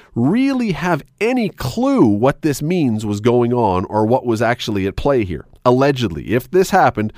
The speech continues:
what does this all actually mean? I want to help you here to understand this story going forward, 'cause you're gonna hear more about it. So let's at least understand what this means. Well, Daniel Tabak is the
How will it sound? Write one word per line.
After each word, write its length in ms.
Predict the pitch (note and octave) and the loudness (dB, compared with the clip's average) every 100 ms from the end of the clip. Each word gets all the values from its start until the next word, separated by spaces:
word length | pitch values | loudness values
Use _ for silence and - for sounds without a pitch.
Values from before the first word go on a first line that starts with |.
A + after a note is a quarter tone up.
| - - - - _ | -16 -20 -20 -20 _
what 240 | - D#3+ | 2 2
does 160 | - A3+ | 2 4
this 180 | G3 - | 4 4
all 420 | - B2 B2 B2 G2 | 2 4 6 4 2
actually 460 | A2 - B2 A2 | 0 -2 -6 -4
mean? 280 | G2 G2 C#2+ | -2 -4 -4
I 60 | F2+ | -2
want 200 | D3+ B3 | 0 0
to 60 | |
help 240 | E3+ D3+ - | 2 0 0
you 120 | G2+ | -2
here 300 | F2+ D#2+ D#2 _ _ _ _ _ _ _ - | 0 -2 -6 _ _ _ _ _ _ _ -10
to 120 | - C#3 | -6 0
understand 600 | C#3+ C3 - C#3 A#2 G2 | 0 0 -2 -2 -2 -2
this 140 | G2+ | -4
story 320 | - B2 G#2 | 0 2 2
going 220 | G2 F#2+ | 0 -2
forward, 360 | F2+ A#2+ F2 D2 | 0 0 0 -2
'cause 140 | G2 | -6
you're 80 | F2 | -4
gonna 160 | C#3+ E3 | -4 -4
hear 260 | - C3+ | -2 0
more 220 | G#2+ G#2 F#2+ | 0 0 0
about 280 | E2+ F2+ | 0 -2
it. 100 | E2 | -2
So 100 | - | -2
let's 240 | A#2 F#3+ G#3+ | 0 0 -2
at 80 | B2 | -2
least 320 | A#2+ A#2 - - - - | -2 -2 -6 -20 -20 -8
understand 600 | B2 C#3+ B2+ - A#2 A2+ | -2 0 0 0 0 0
what 240 | G2 G2+ - | 0 -2 -2
this 220 | G2 F#2 | -4 -4
means. 480 | D#2+ F2 D#2 - - | -4 -4 -4 -8 -4
Well, 180 | B2+ C3 | -2 -2
Daniel 480 | B2 D#3 F#3 D3+ C3+ - - - - - | 0 2 4 4 2 -6 -20 -20 -20 -4
Tabak 400 | B2+ A2+ F#2 - | 2 4 2 -2
is 260 | A#2+ A#2 G#2+ | -2 -2 0
the 320 | A#2 A2+ G#2+ | -2 -2 -4